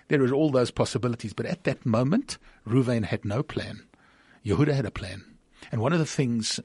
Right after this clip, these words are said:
that the Torah tells us that a Jew has to have is a plan. And one of the things that the Torah tells us certainly is that a king has to have a plan. A king has to know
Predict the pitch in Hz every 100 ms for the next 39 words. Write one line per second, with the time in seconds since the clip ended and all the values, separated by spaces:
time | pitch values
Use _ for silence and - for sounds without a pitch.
0 | 135 120 117 - 117 117 113 110 113 104
1 | 90 - - - - - 110 107 101 98
2 | 120 190 117 87 - 98 107 110 - 117
3 | 131 - - 190 113 - _ - - -
4 | 123 135 143 113 147 131 117 - - 104
5 | 113 113 127 127 127 107 - - 190 -
6 | 95 - - - - 123 - 123 - -
7 | - - 165 90 87 - - - 110 -
8 | 110 101 98 - 104 107 107 - - -
9 | - - 196 156 117 135 - 143 131 117
10 | 120 123